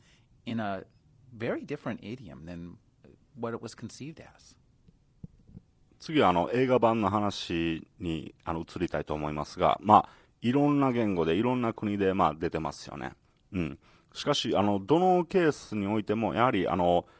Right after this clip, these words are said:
Speaker 2: なんかトーンのようなものね、うん、が、あの、元々の鈴木さんの原作から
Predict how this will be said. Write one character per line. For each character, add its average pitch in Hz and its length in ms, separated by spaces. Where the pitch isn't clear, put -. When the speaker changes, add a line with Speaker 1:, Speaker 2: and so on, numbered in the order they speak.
Speaker 2:
な 120 80
ん 107 40
か 90 80
ト - 160
ー 220 200
ン 101 100
の 78 140
よ 73 140
う - 20
な 67 100
も 67 80
の - 140
ね、 87 160
う 98 60
ん、 76 260
が、 120 260
あ 92 80
の、 92 80
元 151 260
々 185 320
の 185 80
鈴 175 200
木 160 40
さ 151 140
ん 147 60
の 127 100
原 127 220
作 123 220
か 127 120
ら 92 220